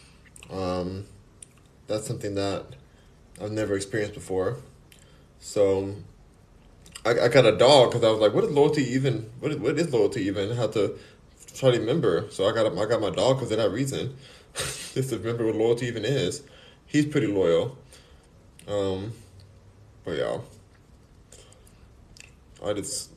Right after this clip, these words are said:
I am all about a hot, loyal stud.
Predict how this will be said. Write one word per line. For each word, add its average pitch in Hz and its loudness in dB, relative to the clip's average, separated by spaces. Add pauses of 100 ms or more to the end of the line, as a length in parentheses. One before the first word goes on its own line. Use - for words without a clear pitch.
(120)
I 107 -2
am 95 -2
all 104 -2
about 95 -2
a 101 -4
hot, 104 -2
loyal 98 -2 (200)
stud. - -2